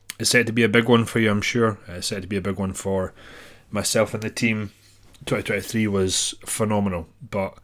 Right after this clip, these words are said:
in reality, you know, Prep Coach U K is still in its infancy, not even a year old, and in that first year, managed to climb its way to one of the best records in the U K,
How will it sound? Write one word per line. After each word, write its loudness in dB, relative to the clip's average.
in -2
reality, 2
you 2
know, -4
Prep -4
Coach -8
U -4
K 0
is -2
still 0
in 2
its -2
infancy, 2
not 0
even -2
a 2
year 0
old, -2
and -10
in -4
that -4
first -8
year, 0
managed 2
to -4
climb -2
its -4
way 4
to 2
one 0
of 0
the 0
best -2
records -2
in -4
the -2
U -2
K, 4